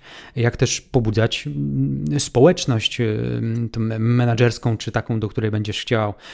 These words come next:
chciała trafiać ze swoimi postami. Dla mnie kopalnią komentarzy i opinii wciąż pozostaje LinkedIn,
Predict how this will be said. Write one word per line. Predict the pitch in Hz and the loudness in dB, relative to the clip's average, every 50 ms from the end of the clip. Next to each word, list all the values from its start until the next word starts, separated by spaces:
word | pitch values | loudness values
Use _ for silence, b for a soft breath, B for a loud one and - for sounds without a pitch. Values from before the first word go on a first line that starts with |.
| B B | B B
chciała | - - 131 120 110 | -2 2 2 2 2
trafiać | - 117 117 - 117 104 | 4 0 0 0 0 -2
ze | 107 | -2
swoimi | 107 - - 113 110 104 | -4 0 0 0 0 0
postami. | - 127 - - 107 104 104 104 - B B B B B - | -2 -4 -4 -2 -2 0 0 0 -2 B B B B B -4
Dla | 104 104 123 135 143 | 2 4 6 6 6
mnie | 156 160 156 147 131 120 - - _ _ - | 6 6 4 4 4 2 -2 -6 _ _ 0
kopalnią | - 131 - - 127 135 143 143 143 135 123 120 117 B B B B | 0 0 2 2 2 2 4 4 4 6 4 4 2 B B B B
komentarzy | - - 127 120 117 110 110 127 131 135 127 113 120 127 | 2 4 4 6 4 4 4 2 2 2 2 2 0 0
i | 131 131 113 117 | 0 2 0 0
opinii | 117 117 127 127 120 113 | 0 2 0 0 0 0
wciąż | - - 127 113 - | 0 -2 -2 -2 0
pozostaje | - 117 104 104 - - 123 117 110 104 | -2 -4 -2 -2 -4 0 2 2 2 2
LinkedIn, | 107 113 117 120 - - - 156 165 190 208 | 2 2 2 2 0 2 4 6 8 6 6